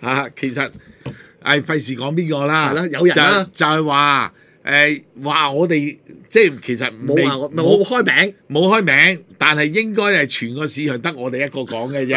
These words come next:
Speaker 2: <laughs> 係。
Speaker 1: 嚇，噉啊，應該嚟講，佢都係及住錢錢打到嚟㗎啦。嚇，噉啊，都幾榮幸啊！呢個谷-，晚人都可以睇住錢錢打到嚟。
Speaker 2: 係。
Speaker 1: 佢就話，即係有啲講法就話而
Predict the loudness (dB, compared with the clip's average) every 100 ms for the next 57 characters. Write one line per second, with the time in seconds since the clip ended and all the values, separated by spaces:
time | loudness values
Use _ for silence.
0 | 0 -2 -6 -8 -6 -2 0 -2 -6 -6
1 | -2 0 0 -2 2 2 2 -4 -2 0
2 | 0 -2 -4 -10 -8 -6 -6 -10 -16 -6
3 | -2 0 0 -2 -2 -2 -2 -2 -4 -4
4 | -4 -6 -8 -8 -6 -6 -10 _ -8 -6
5 | -4 -6 -2 0 2 0 -6 -6 -2 -2
6 | -4 -8 -10 -8 -8 -6 -4 -6 -8 -12
7 | -12 -20 -16 -12 -10 -8 -8 -10 -16 -20
8 | -2 2 4 4 0 0 -4 -4 -2 -4
9 | -4 -6 -6 -6 -6 -6 -4 -4 -4 -6
10 | -10 -16 -20 -20 -20 _ -2 0 2 2
11 | 4 4 4 0 -4 _ _ _ 2 2
12 | 2 -2 -2 -8 -4 -4 -2 0 4 4
13 | 2 0 -4 -4 -4 -6